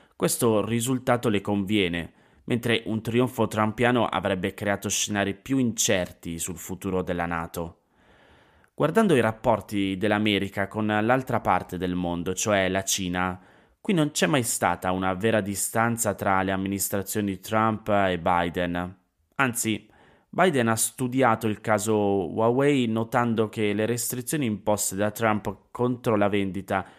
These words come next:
di tecnologia americana al colosso cinese delle telecom hanno stoppato l'espansione globale di Huawei nel cinque G.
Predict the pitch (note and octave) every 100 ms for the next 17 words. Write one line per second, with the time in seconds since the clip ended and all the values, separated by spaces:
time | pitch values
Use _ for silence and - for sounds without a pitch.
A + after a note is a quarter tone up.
0 | - - A2 A2+ A#2 A2+ A2+ A2 C3 B2
1 | A2 G2+ F#2+ G2+ F#2+ F#2+ - A2 A#2+ -
2 | G#2 - G2 F#2+ F2 F2 F#2 F#2+ F#2+ G2+
3 | A#2+ A2+ A#2 G#2+ G2+ F#2 - - _ _
4 | - A#2+ A#2 A2+ - - B2+ - C3+ C3+
5 | - B2 A2 G#2 G#2 - A#2 A2 - B2
6 | G#2+ G#2+ A2+ A2+ G#2+ F#2 G2+ G#2+ B2 C3
7 | A#2+ G#2 F#2+ - G2+ - F#2+ F2+ F#2 D#2+
8 | E2+ E2+